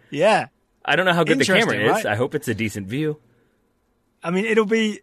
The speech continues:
Speaker 1: yeah, that'll be weird, right? You might have to have a two-screen experience, right? Where maybe you're watching on T V on one screen and then you're, uh, you're sort of projecting yourself using your laptop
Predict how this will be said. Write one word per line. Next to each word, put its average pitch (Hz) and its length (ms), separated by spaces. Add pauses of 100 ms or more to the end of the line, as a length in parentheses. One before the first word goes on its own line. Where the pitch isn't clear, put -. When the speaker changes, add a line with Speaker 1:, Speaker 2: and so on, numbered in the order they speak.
(140)
Speaker 1:
yeah, 180 180
that'll 196 140
be 208 80
weird, 202 180
right? 185 140
You 185 80
might 208 120
have 202 100
to - 60
have 180 60
a 180 40
two-screen 185 420
experience, 139 540
right? 139 160
Where 156 80
maybe 151 180
you're 147 120
watching 151 280
on 143 100
T 151 200
V 151 340
on 143 200
one 156 160
screen 180 340
and 139 160
then 135 140
you're, 135 340 (400)
uh, 135 400
you're 151 180
sort 180 140
of 156 80
projecting 151 420
yourself 139 480
using 127 200
your 123 100
laptop 127 400